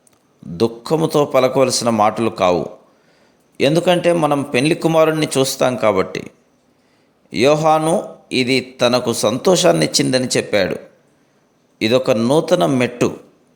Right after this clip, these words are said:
మనం సేవకుడిగా కాక పెండ్లి కుమారుడికి స్నేహితుడుగా ఉంటాం. నీ యావత్ శక్తిని వినియోగించి ఇంకొకరి జీవితంలో పెండ్లి కుమారుని స్వరాన్ని శ్రద్ధగా విను.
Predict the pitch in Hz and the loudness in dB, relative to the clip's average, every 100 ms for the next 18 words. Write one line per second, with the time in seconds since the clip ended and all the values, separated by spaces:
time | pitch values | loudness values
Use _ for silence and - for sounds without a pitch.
0 | _ _ _ _ _ _ - 110 143 180 | _ _ _ _ _ _ -6 -2 0 0
1 | 175 - 147 165 202 202 196 185 180 175 | 0 0 2 2 2 2 2 4 2 2
2 | 131 127 123 107 - - _ _ _ 113 | -2 0 0 0 -2 -6 _ _ _ -2
3 | 120 151 - 139 139 135 131 117 131 - | 0 0 0 2 4 4 2 0 0 -2
4 | - 107 113 135 - 127 123 117 110 101 | -2 -2 0 0 0 2 2 4 2 2
5 | 95 92 92 - - _ _ _ _ _ | -2 -2 -2 -4 -14 _ _ _ _ _
6 | _ _ _ _ _ - 113 160 160 151 | _ _ _ _ _ -4 0 2 2 2
7 | 180 208 - 285 277 - 190 202 202 139 | 0 -2 -2 -2 -2 -2 2 2 2 2
8 | 147 170 156 151 - 135 107 - _ - | 4 4 2 0 2 2 0 -6 _ -6
9 | 123 170 160 160 135 143 151 151 147 139 | -2 -2 0 -2 0 2 2 2 2 4
10 | 143 143 123 143 156 147 139 135 135 123 | 2 0 -2 0 0 0 2 2 2 -2
11 | - 107 127 127 131 - - - _ - | 0 2 2 2 -2 -4 -12 -20 _ -6
12 | - 117 117 117 156 165 151 135 107 | 0 0 2 2 6 6 4 2 -2